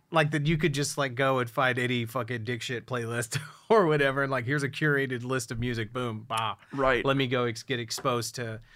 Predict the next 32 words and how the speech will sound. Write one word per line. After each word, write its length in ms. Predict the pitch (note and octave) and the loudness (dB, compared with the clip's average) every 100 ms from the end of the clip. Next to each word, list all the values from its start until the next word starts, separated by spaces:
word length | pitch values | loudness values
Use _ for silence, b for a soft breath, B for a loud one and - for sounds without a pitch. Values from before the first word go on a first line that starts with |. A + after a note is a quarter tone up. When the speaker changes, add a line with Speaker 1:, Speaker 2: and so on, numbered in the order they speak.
| b | b
Speaker 1:
some 320 | - D#3+ C3 A#2+ | -2 0 0 0
new 160 | B2+ | 0
stuff 500 | A#2+ - A#2+ A#2 - | -2 -2 0 -2 -4
that 280 | A#2+ A2+ A2 - b b C3 | -6 -4 -6 -10 b b 4
already 320 | C3 B2+ B2 | 6 6 2
has 300 | C3+ B2 A#2+ | 0 0 0
some 140 | C3 | -4
stuff 320 | A#2 C3 A2 A#2+ | -4 -4 -6 -6
in 100 | A2+ | -6
it 120 | A2 | -6
that 120 | A#2 | -4
I 100 | A2 | -2
know 180 | A2+ G#2 | -4 -6
I 100 | F2+ | -8
like. 380 | F2+ F2 - - b b b b b b _ | -12 -14 -16 -20 b b b b b b _
Um, 460 | A#2+ G#2+ G2 F#2+ A#2 - b b b b b b - - | -4 -4 -4 -10 -12 -16 b b b b b b -20 -6
Speaker 2:
Yeah. 420 | C3 C#3 C3+ C#3 - - _ _ _ _ _ - | -2 -2 -2 -6 -10 -20 _ _ _ _ _ -10
'Cause 120 | - | -4
I 80 | E3+ | -2
can't 200 | A#3+ A3 | -2 -2
even 180 | F3 | 0
really 460 | D3+ D3+ B2+ A#2+ B2+ _ _ _ _ _ _ - - | 2 2 0 -2 -8 _ _ _ _ _ _ -20 -10
think 280 | - E3 D#3 - | -2 -2 -2 -6
of 320 | A2 B2 A#2+ | -4 -4 -6
what 240 | C3+ C#3 - | -2 -2 -2
soundtracks 760 | - B2 B2+ C3 A2+ - - - _ - - _ _ - | -2 -2 -2 -4 -6 -8 -14 -18 _ -20 -20 _ _ -12
today 840 | C3 G#2+ - G#2+ D#3 A#2 C#2 - _ _ _ | -10 -8 -4 -2 0 0 -4 -10 _ _ _
are 240 | G2+ A2+ G#2+ | -6 -6 -6
like 680 | A#2 A#2+ A#2 G2 - - - _ _ _ b b b b b | -8 -4 -2 -2 -4 -16 -20 _ _ _ b b b b b
in 120 | G#2+ G2 | -4 -2
that 200 | D#2+ B1+ | -4 -4
way. 380 | F#2+ - - | -6 -6 -8